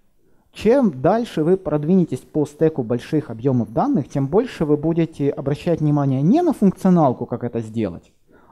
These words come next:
а как обеспечить, чтобы это работало годами, и вам не приходилось постоянно это решение пересобирать, перегружать и, э, вот как-то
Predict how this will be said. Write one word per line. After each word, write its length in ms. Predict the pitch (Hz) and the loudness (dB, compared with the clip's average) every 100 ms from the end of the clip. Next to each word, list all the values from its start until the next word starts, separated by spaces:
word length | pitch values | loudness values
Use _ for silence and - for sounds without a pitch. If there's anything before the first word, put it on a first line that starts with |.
| - | -6
а 280 | 143 147 - - | -2 -2 -4 -4
как 380 | 214 254 - - | -2 -2 -8 -8
обеспечить, 640 | 151 160 - 202 190 156 | -4 -4 -2 -2 0 -4
чтобы 320 | - 165 151 | -2 -2 0
это 260 | 156 151 156 | 0 -2 0
работало 440 | 147 156 165 147 | 0 0 2 2
годами, 640 | 135 143 156 254 233 104 - _ _ _ _ _ | 2 0 2 2 2 0 -4 _ _ _ _ _
и 340 | 160 170 165 - | -4 0 0 0
вам 320 | 120 151 202 | 0 4 6
не 80 | 175 | 6
приходилось 560 | 156 151 151 156 190 - | 4 -2 -2 0 0 0
постоянно 720 | 139 - 131 156 170 156 143 | -6 -6 -2 2 4 2 2
это 220 | 143 143 | -2 -2
решение 680 | 131 127 - 160 156 143 127 | -4 -4 0 2 4 2 0
пересобирать, 1500 | - 139 139 135 131 127 - - - 139 127 135 170 185 - | -2 -2 0 0 -2 -4 -12 -20 -8 -4 -2 0 0 -2 -4
перегружать 920 | - 139 120 127 127 143 160 156 156 - | -2 -2 -2 -4 -4 -2 0 -2 -6 -12
и, 440 | 117 123 113 113 110 | -6 -4 -4 -4 -6
э, 260 | 113 104 117 _ _ _ | -8 -12 -16 _ _ _
вот 320 | 113 113 _ - - - _ - | -12 -12 _ -20 -20 -20 _ -10
как-то 800 | 131 127 - 117 110 110 104 | -8 -8 -10 -6 -4 -2 -4